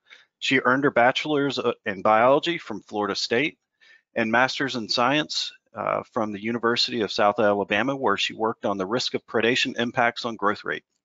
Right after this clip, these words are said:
Since graduating, she's been engaged in active research in the Southeast area. Her research focu-,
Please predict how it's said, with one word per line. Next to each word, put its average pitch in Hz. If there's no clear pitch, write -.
Since 139
graduating, 135
she's 120
been 113
engaged 107
in 98
active 104
research 117
in 104
the 92
Southeast 98
area. 131
Her 107
research 123
focu-, 120